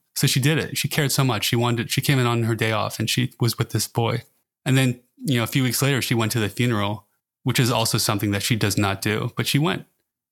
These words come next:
and she saw the mom and she gave her a hug.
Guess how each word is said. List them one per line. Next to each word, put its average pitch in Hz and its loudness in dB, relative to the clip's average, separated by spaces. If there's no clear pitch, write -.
and 113 0
she 127 2
saw 113 0
the 135 0
mom 113 -2
and 113 0
she - -2
gave 110 0
her 117 0
a 123 0
hug. 110 -4